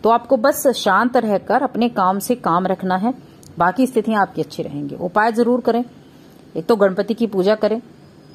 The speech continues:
और साथ में बुधवार के दिन गणपति जी को दूर्वा जरूर चढ़ाएं और गणपति के मंत्र की ओम गण गणपते नमः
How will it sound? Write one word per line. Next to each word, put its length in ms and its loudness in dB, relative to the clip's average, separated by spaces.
और 180 2
साथ 240 0
में 400 -2
बुधवार 420 2
के 120 -2
दिन 240 -2
गणपति 360 2
जी 120 -2
को 200 2
दूर्वा 360 2
जरूर 300 0
चढ़ाएं 340 -2
और 100 0
गणपति 400 0
के 140 0
मंत्र 400 -2
की 200 -6
ओम 320 2
गण 180 0
गणपते 440 0
नमः 300 0